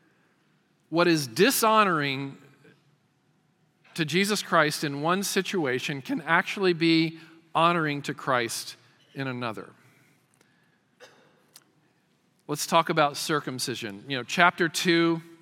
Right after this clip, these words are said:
Paul talks about Titus. Titus is a young pastor.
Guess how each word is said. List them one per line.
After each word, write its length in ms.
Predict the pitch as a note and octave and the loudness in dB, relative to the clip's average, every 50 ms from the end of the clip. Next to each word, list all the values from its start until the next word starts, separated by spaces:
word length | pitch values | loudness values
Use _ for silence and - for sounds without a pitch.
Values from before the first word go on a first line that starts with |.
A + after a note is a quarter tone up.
| _ _ _ _ _ _ _ _ _ _ _ _ | _ _ _ _ _ _ _ _ _ _ _ _
Paul 720 | - - E3 D#3 D#3 D#3 D3+ D3+ D3+ D3 C#3+ - - - _ _ _ _ _ - | -4 0 4 4 6 6 6 4 2 0 -4 -10 -20 -20 _ _ _ _ _ -10
talks 320 | - - F3+ E3+ - - F#3 | -4 0 2 2 2 0 -2
about 320 | E3 D#3 C#3+ B2+ - - | 0 0 0 0 0 -6
Titus. 640 | - - - D3 C#3 C3 A#2 A2 - - - - | -8 -2 2 2 2 2 0 -4 -10 -8 -8 -8
Titus 480 | - - - D#3+ D#3 E3 E3 E3 D#3+ - | -6 -2 2 2 4 4 2 0 -2 -2
is 120 | D#3 C#3 | -4 -4
a 60 | C#3+ C3 | -4 -2
young 280 | C3+ C#3+ E3 G3 G3 | -2 -2 -2 -2 -4
pastor. 600 | - - D#3 C3+ C3 - - - D3+ D3 F3+ G#3 | -2 0 2 2 2 0 -4 -4 -2 -4 -4 -4